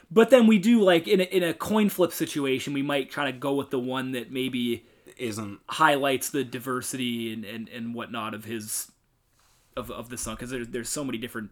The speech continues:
Speaker 1: flavors of tracks from this period. You might wanna not leave an, an entire flavor out if you're kind of
Speaker 2: Right.
Speaker 1: a coin flip between two ones.
Speaker 2: We only have four from Lodger on, which kind of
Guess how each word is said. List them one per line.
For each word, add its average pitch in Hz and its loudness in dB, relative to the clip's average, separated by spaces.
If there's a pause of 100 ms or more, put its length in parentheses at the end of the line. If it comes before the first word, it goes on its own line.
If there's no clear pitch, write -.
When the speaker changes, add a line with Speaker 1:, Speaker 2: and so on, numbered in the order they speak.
Speaker 1:
flavors 120 -6
of 107 -14
tracks 113 -6
from 110 -10
this 95 -12
period. 104 -10 (360)
You 127 -8
might 120 -4
wanna 117 -6
not 110 -6
leave 117 -8
an, 107 -10
an 113 -8
entire 107 -8
flavor 117 -4
out 92 -10
if 113 -14
you're 107 -8
kind 107 -10
of 101 -10
Speaker 2:
Right. 95 -4 (400)
Speaker 1:
a - -16
coin 123 -6
flip 107 -10 (100)
between 110 -8
two 113 -6
ones. 101 -12 (280)
Speaker 2:
We 113 -8
only 131 -4
have 127 -2
four 120 -2
from 98 -8
Lodger 95 -4
on, 87 -10 (1120)
which 110 -6 (160)
kind 110 -8
of 95 -10